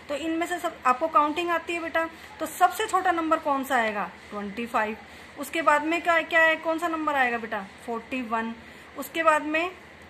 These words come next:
फिफ्टी टू। उसके बाद में क्या आएगा बेटा? सिक्सटी थ्री। और उसके बाद में क्या है? नाइंटी सिक्स। अब हमें ये पता चल गया बेटा, जो सबसे स्मॉलर नंबर है, सबसे छोटा नंबर हमें क्या लिखना है? लीफ में लिखना है।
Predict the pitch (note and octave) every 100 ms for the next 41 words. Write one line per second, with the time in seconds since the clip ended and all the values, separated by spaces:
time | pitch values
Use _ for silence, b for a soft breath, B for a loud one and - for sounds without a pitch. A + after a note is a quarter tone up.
0 | - - - - - - - - - -
1 | - - - - C#4+ - E4 F#4+ - -
2 | - - - - - - - - - -
3 | - - - A#3 G3+ G3+ - - - -
4 | B3 D#4+ D#4 D4+ D#4 D#4+ D#4 C#4+ C#4+ C#4+
5 | C#4+ D#4 D#4+ - - - - D4+ - G#3
6 | G#3 A#3+ C4 D4 C#4 C4 C4+ E4 G#4+ -
7 | - - - C4+ F4 - - - A#3 A3+
8 | A3 A3 D4 G#3+ F#3+ B B - D4 D#4+
9 | F4 D#4+ E4+ F4 F4+ F4+ C4+ C4 C4+ C4+
10 | D#4 F4 E4 C#4 - G#4 A4+ F#4 E4 D#4
11 | D#4 C#4+ B3+ B3 A#3 G#3 C4 B3+ E4 D#4+
12 | D4+ D#4 D4+ D4 D4 C#4+ C#4+ C4 B3+ B3+
13 | B3+ D4 F#4+ B B - A3 B3+ C#4 D#4
14 | E4 D#4 D4+ D4+ D#4+